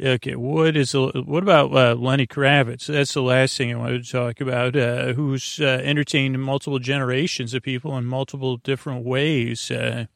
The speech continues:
and I'd say, "Hey, are you gonna go my way or what?" Uh, Lenny Kravitz, uh, born Leonard Albert Kravitz, uh, in sixty-four. You know, I know him as Zoe's dad. Yeah, but some people know him as, uh, Lenny Kra-, <laughs> no,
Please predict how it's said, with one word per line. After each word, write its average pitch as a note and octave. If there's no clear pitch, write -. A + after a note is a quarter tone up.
and B2+
I'd C#3
say, C#3+
"Hey, D3
are B2
you C#3+
gonna D#3
go D3
my C#3
way C3
or B2
what?" A#2+
Uh, A#2+
Lenny C#3
Kravitz, C#3+
uh, B2
born B2+
Leonard C3+
Albert C3+
Kravitz, C3+
uh, B2+
in A#2
sixty-four. C#3
You D3+
know, C#3
I D3+
know D#3+
him D3
as B2
Zoe's C3+
dad. A#2+
Yeah, A#2
but A#2
some C3+
people B2+
know A#2
him A#2
as, A2+
uh, B2+
Lenny B2
Kra-, C#3
<laughs> -
no, C3